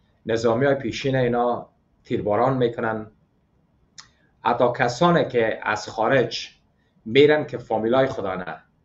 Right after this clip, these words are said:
ایره بسیار مهمه دوستان که یک تعداد معنوزان می‌شنوم دهنشان دمی لس آنجلس که نه، افغانستان آرام است و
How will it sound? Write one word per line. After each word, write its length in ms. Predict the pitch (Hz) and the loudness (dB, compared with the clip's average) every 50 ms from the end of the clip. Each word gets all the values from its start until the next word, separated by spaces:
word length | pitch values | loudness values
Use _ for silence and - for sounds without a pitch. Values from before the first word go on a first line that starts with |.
| _ _ _ _ _ _ _ _ _ _ _ _ _ - | _ _ _ _ _ _ _ _ _ _ _ _ _ -2
ایره 200 | 139 147 156 165 | 2 6 6 6
بسیار 360 | - 131 - - 160 156 151 | 4 4 2 4 4 4 4
مهمه 360 | 135 123 127 139 143 151 131 | 4 2 2 2 2 0 0
دوستان 600 | - 117 110 104 98 - - 104 87 82 80 80 - _ _ _ _ _ _ _ _ | 0 0 -4 -4 -4 -6 -6 -6 -6 -6 -8 -14 -18 _ _ _ _ _ _ _ _
که 140 | - - 127 | -6 -4 -4
یک 80 | 117 - | -2 -4
تعداد 460 | - - 131 120 120 147 160 160 156 | -6 -6 -4 0 2 2 2 2 2
معنوزان 720 | 156 147 135 131 123 120 120 120 117 110 143 147 147 143 | 0 0 0 0 -2 0 -2 -2 -4 -2 -2 -2 -2 -2
می‌شنوم 600 | 139 139 143 139 - - 123 107 110 110 107 104 | -2 -4 -4 -6 -6 -6 -4 -4 -4 -4 -4 -6
دهنشان 540 | 98 - 98 101 127 127 127 120 - 135 113 | -6 -6 -6 -4 -4 -4 -6 -6 -6 -8 -6
دمی 200 | 104 107 110 117 | -6 -4 -4 -2
لس 260 | 117 113 107 - - | -2 -2 -4 -4 -6
آنجلس 360 | 117 110 113 123 131 123 127 - | -8 -8 -4 -4 -4 -4 -6 -6
که 60 | 127 | -4
نه، 100 | 135 139 | -2 -2
افغانستان 540 | 131 120 - - - 113 - - - 131 123 | -2 -2 -4 -4 -8 -8 -8 -6 -6 -4 -2
آرام 320 | 110 107 120 143 156 151 | -2 0 2 2 2 2
است 220 | 151 143 139 - - | 0 -2 -4 -2 0
و 280 | 135 127 127 127 131 | 0 2 0 0 -4